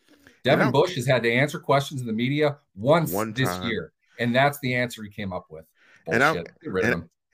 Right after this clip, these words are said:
Speaker 1: and I'll
Speaker 2: I don't want
Speaker 1: guarantee
Speaker 2: him.
Speaker 1: you, and I'll guarantee you, to Mike Tomlin's point and why Mike Tomlin's a great coach, this is the tough conversation you have to have
Speaker 2: Yep.
Speaker 1: with Devin Bush, because you have to tear him down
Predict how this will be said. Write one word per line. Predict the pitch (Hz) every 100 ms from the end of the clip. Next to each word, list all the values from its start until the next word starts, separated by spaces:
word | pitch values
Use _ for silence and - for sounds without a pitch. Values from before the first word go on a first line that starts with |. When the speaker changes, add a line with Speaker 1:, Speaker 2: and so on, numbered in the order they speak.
| _
Speaker 1:
and | 120 135
I'll |
Speaker 2:
I | 147
don't | 143
want |
Speaker 1:
guarantee | 151 117 98 175 147
Speaker 2:
him. | 104
Speaker 1:
you, | 87 90 -
and | 107
I'll | 123
guarantee | 127 131 120 107 - 107
you, | 78 62 - 87 _ _ _ _ _ _ _ _ _ _ _ 139
to | 107
Mike | 95 123 131
Tomlin's | - 123 110 98 85
point | - 104 80
and | 87
why | 101
Mike | 95 90 -
Tomlin's | 98 85 80 82
a |
great | 80 90 80
coach, | - 92 90 - - - _ _ _ _
this | - 127 156 -
is | - 131 127
the | 113
tough | - 139 110
conversation | - 120 113 - 107 113 113 - 92
you | 107
have | 113 107 104 -
to | 85
have | - - 156 143 107 95 - _
Speaker 2:
Yep. | 120 - _ -
Speaker 1:
with | 107 190 185
Devin | 143 143 117 98
Bush, | 92 104 92 - _ _
because | 123 127 143 156
you |
have | 170 151 139
to | - 104 -
tear | 196 190 175
him | 151 113 113
down | 156 147 104 104